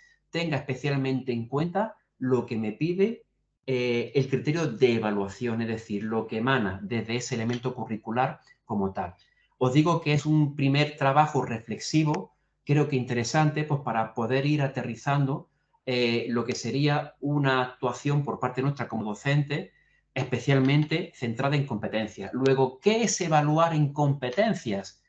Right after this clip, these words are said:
Que estaremos hartos y hartas de escucharlo. Pues fijaros esta definición, que ahora os voy a hacer una pregunta tipo test. Evaluar en competencia es conocer y valorar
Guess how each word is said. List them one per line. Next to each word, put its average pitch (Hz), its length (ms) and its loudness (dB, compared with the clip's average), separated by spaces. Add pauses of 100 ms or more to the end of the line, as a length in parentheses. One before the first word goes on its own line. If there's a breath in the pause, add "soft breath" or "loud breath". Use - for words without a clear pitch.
(140)
Que 120 80 -10
estaremos 135 680 0
hartos 127 640 -2 (300 soft breath)
y 123 140 -2
hartas 131 340 0
de 117 60 -2
escucharlo. 101 640 -10 (540)
Pues - 360 0
fijaros 185 580 2
esta 170 180 -2
definición, 165 800 2 (200)
que 127 80 -8
ahora 135 140 0
os 131 60 0
voy 131 100 -2
a 127 60 2
hacer 127 180 -2
una 123 160 -2
pregunta 135 400 2
tipo 123 260 -2
test. 139 380 -2 (360 soft breath)
Evaluar 151 440 6
en 180 100 6
competencia 165 800 0
es - 260 -6
conocer 117 640 -2
y 185 80 0
valorar 147 640 0